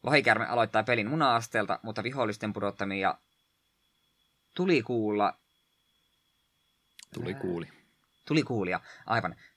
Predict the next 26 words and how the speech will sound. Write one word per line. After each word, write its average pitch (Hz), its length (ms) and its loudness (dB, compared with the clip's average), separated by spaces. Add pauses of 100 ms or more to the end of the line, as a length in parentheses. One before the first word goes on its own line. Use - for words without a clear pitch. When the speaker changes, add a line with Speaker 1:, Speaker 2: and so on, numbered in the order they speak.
(100)
Speaker 1:
Tulikuulia 127 500 4
kerätessä 117 400 4
se 101 100 -2
lopulta 98 280 -2
kuoriutuu. 90 680 -2 (220)
Käänteinä 107 420 2
Cabbage 131 500 -2
ja 98 260 0 (120)
Onionzo. 90 800 -6 (1700)
Speaker 2:
Ne 98 100 -10
oli - 240 -10 (360)
Fire 90 220 2
by 95 220 -2
Flame 90 280 -2
Orbea, 92 340 -4
mä - 140 -8
yritin 95 300 -6
suomentaa, 98 520 -4
mutta - 280 -6 (280)
ehkä - 220 -12
olisi - 220 -10
parempi - 400 -6 (100)
pysyä 101 280 -2
orbeissa 90 520 -4
siis. - 280 -10 (540)
Speaker 1:
Hmm. 73 160 -16